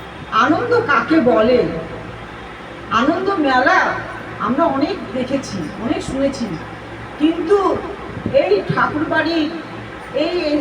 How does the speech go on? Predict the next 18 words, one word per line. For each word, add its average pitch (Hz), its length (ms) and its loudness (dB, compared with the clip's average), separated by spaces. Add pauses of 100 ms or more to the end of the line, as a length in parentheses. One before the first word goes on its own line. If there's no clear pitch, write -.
ঠাকুরবাড়ির 294 580 0
যে 269 120 4
বড় 247 280 4
মার 277 220 2
জন্মদিন, 254 580 0 (520)
আমাদের 269 300 0
ঠাকুরের 302 480 -2
জন্মদিন, 277 600 2 (720)
বড়দার 262 500 2
জন্মদিন, 277 640 0 (140)
আচার্য 311 300 -2
দেবের, 277 200 -4 (440)
এই 403 180 2
যে 427 160 0
জন্মদিনের 339 680 0
যে 320 100 0
আনন্দ 302 380 2
মেলা, 320 460 2